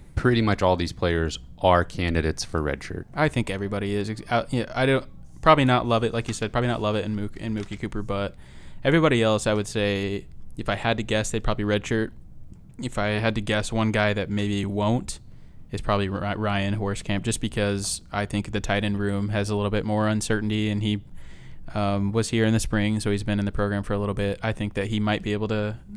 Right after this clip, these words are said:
Speaker 2: to get some, enough playing time to where he would shed the shirt, if you will. But I would say for the most part, most of these guys are probably looking at a, looking at a red shirt.
Speaker 1: Does Tyler Macon start,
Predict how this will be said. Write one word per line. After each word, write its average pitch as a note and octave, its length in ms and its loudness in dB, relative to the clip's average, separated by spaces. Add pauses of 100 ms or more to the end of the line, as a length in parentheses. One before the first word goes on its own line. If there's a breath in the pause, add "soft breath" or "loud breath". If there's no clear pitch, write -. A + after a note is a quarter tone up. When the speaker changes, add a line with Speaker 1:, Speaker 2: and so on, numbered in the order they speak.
(200)
Speaker 2:
to B2+ 100 0
get B2+ 200 4
some, A#2 300 2 (360)
enough A#2 240 2
playing A2+ 240 4
time A2 180 0
to G#2 80 2
where G#2 120 2
he G2+ 480 0
would G#2 400 -2 (500 loud breath)
shed A#2 400 4
the G#2+ 180 0
shirt, - 520 -2
if G#2+ 160 -8
you G2+ 100 -4
will. G2 320 -4 (140)
But G2+ 340 -4 (440 loud breath)
I D#3 100 6
would D#3 80 6
say C#3 100 4
for B2 60 4
the A#2 60 6
most G#2+ 220 2
part, G2 140 0
most G2 140 -4
of - 40 -12
these G2+ 120 -8
guys G2+ 160 -6
are F#2+ 40 -10
probably - 220 -8
looking G#2+ 240 -6
at G2 100 -4
a, G#2 160 -4 (160)
looking A2 300 -8
at G2+ 60 -6
a G2+ 40 -4
red F#2 160 -6
shirt. G#2 240 -8 (1000)
Speaker 1:
Does A#2+ 720 4 (220)
Tyler G2+ 380 0
Macon E2+ 640 0 (580)
start, - 720 0